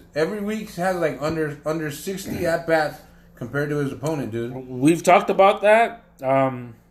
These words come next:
Speaker 1: And he's not winning. Look at the,
Speaker 2: Mm-hmm.
Speaker 1: look at how offset
Speaker 2: But,
Speaker 1: they are.
Speaker 2: but, I mean, he, he's got two, four, five people on D L.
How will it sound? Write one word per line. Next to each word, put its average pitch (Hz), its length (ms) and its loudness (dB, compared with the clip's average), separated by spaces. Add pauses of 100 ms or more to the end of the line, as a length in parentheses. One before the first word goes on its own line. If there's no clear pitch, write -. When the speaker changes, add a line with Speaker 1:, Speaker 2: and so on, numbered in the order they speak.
(220)
Speaker 1:
And 135 140 -4
he's 160 180 -2
not 190 240 2
winning. 294 260 0
Look 262 140 -2
at 131 80 0
the, 143 60 0
Speaker 2:
Mm-hmm. 202 160 0
Speaker 1:
look 262 120 -4
at 269 60 0
how 247 120 -2
offset 233 360 0
Speaker 2:
But, 160 140 6
Speaker 1:
they 139 80 -2
are. 120 100 2
Speaker 2:
but, - 380 2
I 160 80 6
mean, 160 220 2
he, 175 340 -2
he's 214 240 0
got 202 500 2
two, 202 560 0
four, 165 540 4 (480)
five 175 320 6
people 175 240 -4
on 151 200 2
D 143 200 2
L. 110 180 2